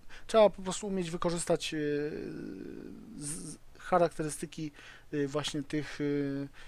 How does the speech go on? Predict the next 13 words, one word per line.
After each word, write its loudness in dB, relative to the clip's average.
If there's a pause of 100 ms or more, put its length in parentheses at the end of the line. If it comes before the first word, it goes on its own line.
(340)
mm, -6
czołgów, 2
które 2
idą 2
do 4
obiekta 6
dwa 4
sześć -2
trzy. -8 (360)
Dobra, 10
no 0
to 2
idziemy, 2